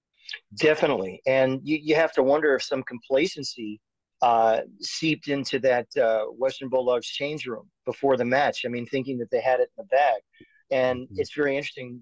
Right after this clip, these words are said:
Speaker 1: with Adam Simpson being under such fire, uh, out west. You wonder if this were, was the Eagles, a case of the Eagles players really trying to rally behind their senior coach
Speaker 2: Mm-hmm.
Speaker 1: and trying to save his job. Uh, that, that wouldn't be the first time it's happened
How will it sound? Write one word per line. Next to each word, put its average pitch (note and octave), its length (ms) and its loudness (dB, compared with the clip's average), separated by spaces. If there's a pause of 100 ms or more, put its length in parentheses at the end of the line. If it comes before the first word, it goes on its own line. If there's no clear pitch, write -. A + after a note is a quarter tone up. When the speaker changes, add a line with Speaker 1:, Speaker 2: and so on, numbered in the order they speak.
Speaker 1:
with C3 160 0
Adam C3+ 240 4
Simpson C3+ 460 -8
being B2 360 -4
under A#2+ 160 -4
such - 360 -2
fire, C3 420 4 (420)
uh, C3 40 2
out B2+ 380 2
west. D3 340 2
You D3 100 -2
wonder E3+ 500 0
if C3 240 -4
this D3 300 -4
were, C3 300 -2
was C3 240 -2
the C3 100 -10
Eagles, C3+ 500 -2
a A2+ 160 -8
case C3+ 220 -6
of B2+ 60 -10
the B2+ 100 -10
Eagles C3+ 420 -6
players C#3+ 480 4 (320)
really C#3 300 4
trying C#3 220 2
to B2 80 2
rally B2+ 400 4
behind B2+ 400 -2
their B2 80 -6
senior B2 400 -16
coach D3 480 0
Speaker 2:
Mm-hmm. F#2 260 -8
Speaker 1:
and B2 240 2
trying C3 280 2
to B2 60 -4
save C3 260 2
his B2 120 -8
job. C3+ 380 2 (200)
Uh, A#2 260 2 (420)
that, A2+ 220 4
that D3 100 4
wouldn't C#3+ 180 0
be C#3 60 2
the C3 100 2
first D3 300 -2
time C#3 180 -2
it's - 160 -6
happened C3+ 320 -4